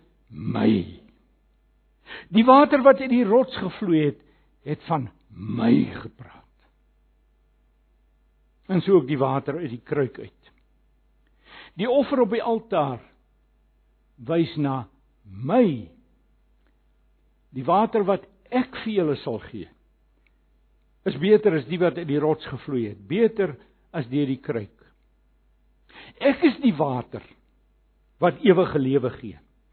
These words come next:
Mense se dors op onhoudelik les en ewige vreugde gee. Julle hoef nie langer na die tempel toe te gaan nie en julle hoef nie meer die huttefees te vier nie.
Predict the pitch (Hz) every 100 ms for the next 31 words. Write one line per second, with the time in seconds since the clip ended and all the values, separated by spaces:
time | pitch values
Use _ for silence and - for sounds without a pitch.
0 | _ _ _ - 139 165 156 151 156 107
1 | 104 160 139 127 - - 160 - _ 185
2 | 135 87 98 147 123 123 - _ - 113
3 | 117 107 - - _ 139 160 269 165 160
4 | 143 - - 139 135 104 104 110 - -
5 | - _ _ _ _ _ _ _ _ _
6 | _ _ _ _ _ _ _ _ _ _
7 | _ _ _ _ _ _ _ _ _ _
8 | _ _ _ _ _ _ - - - _
9 | _ _ - 226 269 269 254 392 277 269
10 | 254 254 - 220 208 226 - 170 160 -
11 | 135 147 233 233 233 208 226 190 311 294
12 | 262 254 190 240 202 - - _ _ _
13 | 143 226 - 294 - 262 226 - - 220
14 | 202 202 240